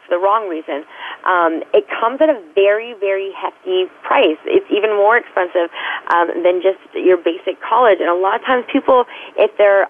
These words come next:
unsuccessful finding a career, um, they're still paying off that initial debt from their original college. So w-, unless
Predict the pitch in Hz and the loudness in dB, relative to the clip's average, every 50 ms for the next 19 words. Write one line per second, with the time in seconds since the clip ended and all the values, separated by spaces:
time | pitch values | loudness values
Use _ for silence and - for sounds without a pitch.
0 | _ - 214 226 233 - 233 - - 240 247 240 - 214 202 185 - - 196 190 | _ -4 -4 -4 -4 -12 -12 -2 -2 -2 -2 0 0 0 0 0 0 -2 -2 0
1 | 196 190 185 180 180 - - - 180 180 175 175 170 - - - - - - - | 0 -2 -2 -4 -6 -4 0 2 4 6 6 4 2 -2 -16 -20 -18 -20 -12 -4
2 | - 185 185 175 180 190 220 247 - _ 269 262 262 - - 262 247 254 247 - | -2 0 0 0 2 2 0 0 0 _ -2 -2 -2 -2 -6 -4 -4 -4 -2 0
3 | - 220 208 - - 214 - - 196 196 196 214 226 - - 202 175 - 165 151 | 0 0 0 0 -2 -2 0 -2 -2 -2 -2 -4 -4 -2 -4 -2 0 0 0 0
4 | - - - 170 170 175 175 175 175 190 202 202 175 185 170 165 - - 156 143 | -2 -4 -10 -8 -4 -2 -2 0 2 2 0 2 2 0 0 0 -2 -2 2 2
5 | 151 156 135 - - - - - - - - - - - 226 208 196 190 190 185 | 2 2 0 -4 -10 -16 -18 -18 -16 -18 -18 -20 -2 2 4 4 6 6 4 2
6 | - - - 180 - - 147 202 208 208 208 214 254 | 0 -2 -2 -2 0 2 0 0 2 2 0 0 0